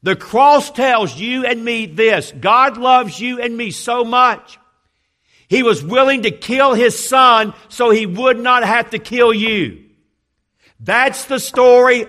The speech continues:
of the cross. You say, "Whoa, that, that makes me feel uncomfortable." Good, it should. You say, "Well, wait a minute. I, I, I thought the Romans killed Him." Oh, they had their hand in it. I, I thought the Jews killed Him. They had their hand in it.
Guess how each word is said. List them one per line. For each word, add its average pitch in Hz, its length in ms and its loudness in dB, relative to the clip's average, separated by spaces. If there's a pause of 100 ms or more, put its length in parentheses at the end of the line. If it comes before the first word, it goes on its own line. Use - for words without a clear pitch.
of 220 440 4
the 214 80 -2
cross. 214 360 0
You 214 80 -14
say, 220 140 -4
"Whoa, 247 480 2 (220)
that, 196 320 -6
that 226 240 -4
makes 247 180 -4
me 240 140 -8
feel 247 200 -6
uncomfortable." 220 840 -2
Good, 262 540 2
it 233 160 -2
should. 175 760 0 (1400)
You - 40 -20
say, 220 200 -6
"Well, 220 120 0
wait 247 140 0
a 233 60 -4
minute. 175 180 -4
I, 196 220 -14
I, 233 800 -2
I 247 40 2
thought 247 280 -2
the 240 100 -2
Romans 233 420 -2
killed 214 320 -6
Him." 151 80 -8
Oh, 196 140 -4
they 226 140 -2
had 208 200 -2
their 185 140 -6
hand 170 300 -8
in 165 100 -6
it. 196 80 -10
I, 208 200 -6 (200)
I 233 460 -2
thought 247 260 0
the 254 100 -6
Jews 226 420 -8
killed 220 260 -2
Him. 165 100 -4
They 190 160 -4
had 214 180 -2
their 208 140 -4
hand 190 280 -4
in 185 120 -4
it. 208 180 -12